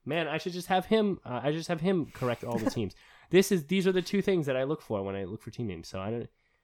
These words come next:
Speaker 1: um, this, there's not even anything for me to add beyond what he's saying here.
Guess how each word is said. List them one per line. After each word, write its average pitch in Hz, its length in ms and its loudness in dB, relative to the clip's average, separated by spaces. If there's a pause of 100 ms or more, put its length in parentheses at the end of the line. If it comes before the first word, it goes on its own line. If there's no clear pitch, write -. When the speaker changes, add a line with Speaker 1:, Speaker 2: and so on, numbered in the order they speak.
(340)
Speaker 1:
um, 104 460 -2 (600)
this, 117 240 -6 (180)
there's 107 240 -6
not 120 180 2
even 139 160 0
anything 131 520 -2
for - 120 -8
me 120 80 0
to 110 80 -4
add 107 380 -6
beyond 107 260 -2
what 104 100 -2
he's 147 160 -6
saying 98 220 -4
here. 92 180 -8